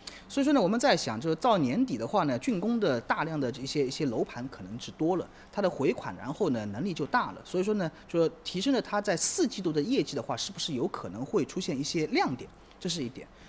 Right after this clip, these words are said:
第二点的话呢，就是来自于它的一个估值修复。那么刚才蔡老师讲了，就是说看他们全部都在幺零以下，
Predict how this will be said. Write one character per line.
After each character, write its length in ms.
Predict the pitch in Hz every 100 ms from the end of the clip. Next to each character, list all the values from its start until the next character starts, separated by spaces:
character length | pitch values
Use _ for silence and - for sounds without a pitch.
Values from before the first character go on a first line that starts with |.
| -
第 140 | - 330
二 100 | 311
点 160 | 123
的 80 | 117
话 200 | 131 190
呢， 160 | 151 131
就 100 | 143
是 140 | -
来 120 | 113
自 120 | 139 139
于 40 |
它 80 | 143
的 80 | 135
一 60 |
个 80 | 120
估 180 | - 240
值 120 | -
修 180 | - 196
复。 160 | - - - - - -
那 60 |
么 60 | 208
刚 140 | 262
才 280 | 226 196 208 - -
蔡 120 | -
老 80 | 220
师 120 | 160
讲 160 | 190 143
了， 60 | 147
就 100 | 190
是 20 |
说 200 | 196 196 -
看 220 | - 269
他 160 | - 302
们 100 | 285
全 160 | - 233
部 60 |
都 100 | 269
在 120 | 240
幺 240 | 214 294 311
零 200 | 202 220
以 80 | -
下， 220 | 208